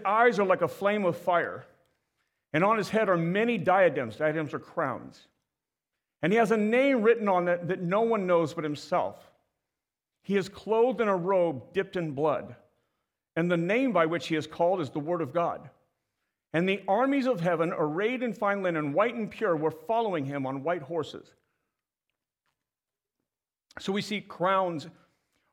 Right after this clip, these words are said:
a robe dipped in blood from war. We see that Jesus has authority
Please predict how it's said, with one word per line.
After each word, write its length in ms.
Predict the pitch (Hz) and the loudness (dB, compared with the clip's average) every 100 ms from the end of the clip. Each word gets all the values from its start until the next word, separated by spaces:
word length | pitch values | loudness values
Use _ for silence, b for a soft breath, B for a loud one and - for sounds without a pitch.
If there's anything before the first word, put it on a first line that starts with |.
| - | -2
a 60 | |
robe 580 | 165 131 180 196 180 117 | -2 0 2 2 0 -2
dipped 220 | 180 180 | -4 -4
in 140 | 185 147 | -4 -2
blood 360 | 170 175 147 | 0 2 0
from 260 | - 143 143 | -6 -6 -4
war. 400 | 170 165 117 107 - _ _ _ _ _ _ _ _ _ _ _ _ | -2 0 -2 -6 -18 _ _ _ _ _ _ _ _ _ _ _ _
We 80 | 160 | -4
see 140 | 254 | -2
that 120 | 226 | -2
Jesus 360 | 165 214 202 196 | -2 -4 -2 0
has 180 | 185 175 | 0 0
authority 640 | 170 - 208 214 202 170 | -2 -2 0 2 2 -2